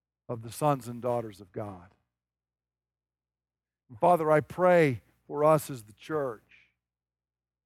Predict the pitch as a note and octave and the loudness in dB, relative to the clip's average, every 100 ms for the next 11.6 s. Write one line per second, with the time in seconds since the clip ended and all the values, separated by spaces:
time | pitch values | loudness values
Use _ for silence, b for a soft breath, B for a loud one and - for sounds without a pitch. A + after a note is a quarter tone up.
0 | - C3+ C#3 F#3 F#3+ E3 D#3 C3+ - F3 | -10 -10 -8 -10 -10 -10 -10 -10 -4 2
1 | E3 E3 D3 D#3 D3+ B2+ C#3+ A#2+ - D3 | 2 2 -2 -8 -8 -12 -14 -14 -4 2
2 | C3+ A2+ F#2 F2 _ _ _ _ _ _ | 2 0 -4 -12 _ _ _ _ _ _
3 | _ _ _ - C3 C3 C#3 C3+ B2 C3+ | _ _ _ -6 -4 -4 -8 -12 -8 -4
4 | B2+ - B2+ B2 B2+ C#3+ D#3 D#3 - F3 | -4 -6 -12 -10 -4 2 2 2 0 2
5 | E3 D3+ C#3+ C#3+ B2+ C#3 C#3+ B2+ - E3+ | 2 0 -8 -10 -10 -10 -12 -14 -12 -10
6 | D3+ - B2 F2 _ _ _ _ _ _ | -10 -12 -18 -18 _ _ _ _ _ _
7 | _ _ - B2+ B2+ C#3+ D3 C3+ - - | _ _ -10 -10 -2 2 2 0 -4 -16
8 | _ _ B2 C3+ C3+ A2+ - A2 - - | _ _ -4 0 0 -2 -8 -16 -16 -20
9 | _ _ _ _ _ _ _ _ _ _ | _ _ _ _ _ _ _ _ _ _
10 | C#3 D3+ F#3 D#3+ C3 D3+ E3 F#3+ F#3+ D#3 | -6 -4 -2 -2 -2 0 2 2 2 0
11 | D#3 C#3 D3 C3+ G#2+ | -8 -8 -8 -8 -10